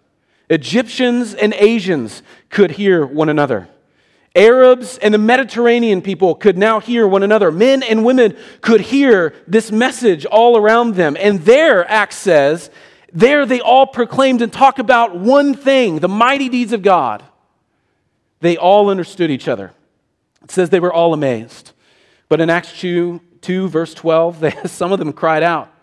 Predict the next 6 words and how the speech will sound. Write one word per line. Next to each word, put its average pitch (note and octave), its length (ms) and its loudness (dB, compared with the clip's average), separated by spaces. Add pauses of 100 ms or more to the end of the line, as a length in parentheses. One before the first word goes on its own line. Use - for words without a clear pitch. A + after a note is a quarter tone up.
(280)
"What D#3 200 -4
does G3 180 -10
this F3+ 200 -6
mean?" E3 380 -4 (1500)
You E3 100 -6
take G3 260 -4